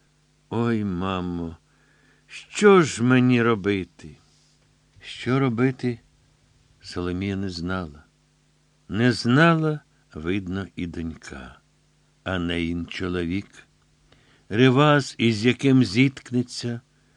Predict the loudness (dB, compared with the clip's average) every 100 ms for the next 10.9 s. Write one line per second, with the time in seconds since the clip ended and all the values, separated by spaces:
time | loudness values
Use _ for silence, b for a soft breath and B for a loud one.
0 | _ _ _ _ -2 4 6 6 4 2
1 | -2 -2 -2 -8 0 4 6 4 4 0
2 | 0 -2 -4 -2 -2 -2 -8 -14 -8 -6
3 | -6 -8 -10 -20 -20 _ _ _ _ _
4 | _ -10 -8 -4 -2 0 -2 -4 -8 _
5 | _ _ _ _ -8 -8 -8 -6 2 4
6 | 4 2 2 2 2 0 -2 -4 -4 -4
7 | -4 -2 -2 -2 -2 -2 -6 -12 -18 _
8 | -20 _ _ _ _ _ _ -4 0 2
9 | 4 4 4 2 0 0 0 0 -2 -6
10 | -8 _ b b 0 4 6 6 2